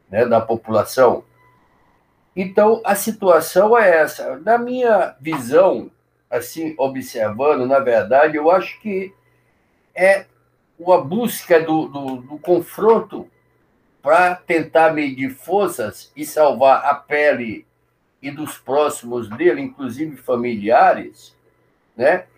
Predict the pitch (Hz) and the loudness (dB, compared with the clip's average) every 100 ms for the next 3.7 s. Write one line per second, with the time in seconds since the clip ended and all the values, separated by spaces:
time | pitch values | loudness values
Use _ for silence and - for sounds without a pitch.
0 | _ _ - 226 240 233 208 220 214 - | _ _ -4 0 2 0 2 2 0 -6
1 | 220 - 208 220 226 - 196 185 180 175 | -12 -4 -2 0 -2 -2 0 0 -2 -6
2 | 147 156 156 156 131 117 - 151 165 - | 2 2 2 -4 -6 -8 -2 2 2 -2
3 | 208 185 170 170 170 156 - | -8 -6 -4 2 2 2 0